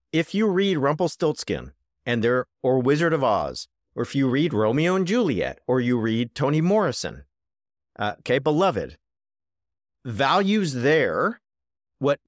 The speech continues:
Ferris and his cohorts are gonna do is they're gonna say, "You're teaching the religion of secular humanism." Here's a quote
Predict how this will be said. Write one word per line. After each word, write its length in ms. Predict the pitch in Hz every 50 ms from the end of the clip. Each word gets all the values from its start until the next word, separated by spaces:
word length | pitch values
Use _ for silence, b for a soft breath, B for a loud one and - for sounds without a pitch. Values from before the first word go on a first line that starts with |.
| _ _ -
Ferris 500 | - - - 151 143 170 196 214 202 -
and 120 | 175 143
his 180 | 135 147 151 -
cohorts 420 | - - 147 135 131 127 117 -
are 80 | - 120
gonna 180 | 113 120 117 107
do 140 | 107 127
is 100 | 120 104
they're 120 | 101 123 127
gonna 120 | 139 135
say, 300 | - - 131 117 104 95 -
"You're 280 | 101 113 127 160 208
teaching 520 | 208 - - 226 220 - - 214 190 175 160
the 100 | 151 135
religion 520 | 127 135 127 110 123 127 127 117 135 127
of 100 | 117 104
secular 380 | - - 120 107 - 117 107 101
humanism." 500 | - 117 104 92 78 76 73 71 65 - _ _ _ _ _ -
Here's 220 | - 170 190 190
a 80 | 196 -
quote 420 | - - 151 131 98 90 - -